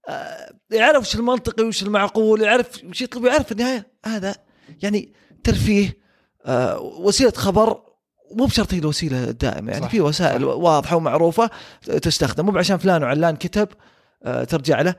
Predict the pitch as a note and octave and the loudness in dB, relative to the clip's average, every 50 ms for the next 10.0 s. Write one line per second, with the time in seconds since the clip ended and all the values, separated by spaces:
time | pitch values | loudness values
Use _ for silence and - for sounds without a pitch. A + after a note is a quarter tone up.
0 | _ _ _ - A3 A3 A#3 A#3 A#3+ A#3+ C4+ D4+ D4 B3+ - G#3+ A3 G#3+ A3 G3+ | _ _ _ -4 -2 0 0 -2 -2 0 2 2 4 2 2 0 0 0 0 -4
1 | - - G#3 G#3+ A3 A3+ G3 F3+ D#3+ G3 F#3 F3 D#3+ C3 C3+ B2+ - - _ _ | -4 -2 -2 0 2 2 2 2 2 0 0 0 0 -2 -2 -6 -10 -12 _ _
2 | _ _ _ _ - D#3+ F3+ E3+ D3 C#3 D#3+ F3 F#3 F#3 F#3 - B3 A#3 A3 - | _ _ _ _ -20 -20 -18 -18 -18 -12 -6 -2 0 0 2 4 4 2 2 0
3 | G#3+ C#4 F#4 F#4 - - - - _ _ _ _ _ - - D#3+ F3 D#3+ D3 C#3+ | 0 0 0 0 -2 -8 -18 -20 _ _ _ _ _ -2 0 0 0 2 2 2
4 | F3 G3+ G#3 G3+ G3 - A3 G3 E3+ E3+ F#3+ A#3 C4+ - - _ - A3+ - - | 4 4 4 4 4 4 2 2 2 2 0 -2 -4 -4 -8 _ -12 -12 -8 -6
5 | C4+ C4 - - F#3+ A3 B3 - - A3+ F#3+ D#3+ E3+ - - A#2 - - - - | -6 -6 -4 -2 -2 -2 -2 -2 -6 -8 -6 -6 -6 -6 -6 -8 -10 -12 -16 -20
6 | - - - - - - B3+ B3 - - - - - - _ _ _ _ _ _ | -16 -8 -4 -2 0 2 2 2 0 -2 -8 -12 -16 -20 _ _ _ _ _ _
7 | _ _ _ _ _ _ _ - _ _ _ _ _ _ _ _ _ C4+ C4+ B3+ | _ _ _ _ _ _ _ -20 _ _ _ _ _ _ _ _ _ 0 0 2
8 | A#3 G3+ - F3+ F3+ F#3 F#3+ F#3+ F#3+ G3+ G#3 G3 G3+ G3 F3 - - F#3+ F#3+ F#3+ | 4 2 2 4 4 4 4 4 2 2 0 0 -2 -8 -10 -4 -2 0 2 2
9 | G#3 G#3+ - A#3 C4 A#3 G3+ A3+ C4+ C4+ B3+ A#3 A#3 G#3 A#3 A3 F#3 C3 B2 | 2 2 0 -2 -2 0 2 2 4 4 4 4 4 4 4 4 2 0 -6